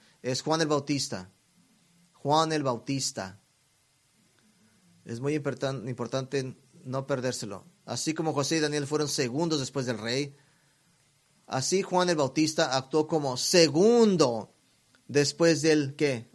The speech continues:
Mesías, el verdadero rey, Mesías, Jesucristo. Recuerda el cumpleaños de Herodes, Mateo catorce.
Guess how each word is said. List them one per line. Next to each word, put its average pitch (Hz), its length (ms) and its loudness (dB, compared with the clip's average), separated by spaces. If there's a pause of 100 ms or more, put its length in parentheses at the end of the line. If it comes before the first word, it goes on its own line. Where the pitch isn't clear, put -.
Mesías, 143 720 2
el 139 80 0
verdadero 175 320 6
rey, 151 400 4 (580)
Mesías, 139 600 0
Jesucristo. 143 760 -4 (1700)
Recuerda 143 640 -2 (840)
el 120 600 -4
cumpleaños 127 720 -4
de 127 80 -2
Herodes, 131 760 -2
Mateo 123 720 -4 (140)
catorce. 120 580 -6